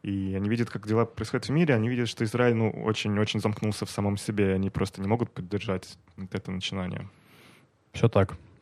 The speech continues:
Speaker 2: Про Биби. Просто чтобы разбавить серьезня-, серьезнятину, которая у нас тут началась.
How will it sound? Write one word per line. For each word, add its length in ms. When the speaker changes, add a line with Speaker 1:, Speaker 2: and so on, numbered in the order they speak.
Speaker 2:
Про 140
Биби. 300
Просто 200
чтобы 240
разбавить 340
серьезня-, 460
серьезнятину, 880
которая 260
у 20
нас 80
тут 240
началась. 400